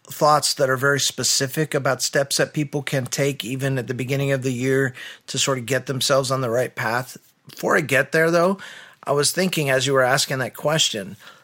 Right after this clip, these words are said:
there's, there's a principle that is taught throughout Scripture that, uh, it, it goes by different names. Uh,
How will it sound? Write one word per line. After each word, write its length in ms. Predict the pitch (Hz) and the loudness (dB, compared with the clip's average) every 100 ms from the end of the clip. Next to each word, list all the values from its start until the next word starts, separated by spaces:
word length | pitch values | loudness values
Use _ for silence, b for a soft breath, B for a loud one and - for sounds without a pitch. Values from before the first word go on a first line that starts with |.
| B _ _ _ - | B _ _ _ -2
there's, 540 | 147 180 175 - - 147 | 4 4 4 0 -2 -2
there's 180 | 156 | 0
a 60 | 147 | 0
principle 640 | - - 240 262 208 151 143 | -2 0 2 2 2 2 2
that 140 | 135 | 2
is 100 | 131 | 0
taught 340 | - 160 156 | 0 2 2
throughout 320 | 139 139 139 139 | 2 2 4 2
Scripture 600 | - 147 - 170 175 190 B B B B - | 0 0 2 2 0 -2 B B B B -6
that, 600 | 127 139 143 139 - - - 139 | 2 4 4 2 0 -2 -2 0
uh, 280 | 139 143 - | 4 4 2
it, 220 | 143 143 | 0 -2
it 100 | - 151 | -2 2
goes 200 | 185 156 | 2 4
by 160 | 160 | 2
different 300 | 156 151 156 | 2 2 2
names. 400 | 147 147 139 - | 4 2 0 -2
Uh, 320 | - 135 135 | 0 2 2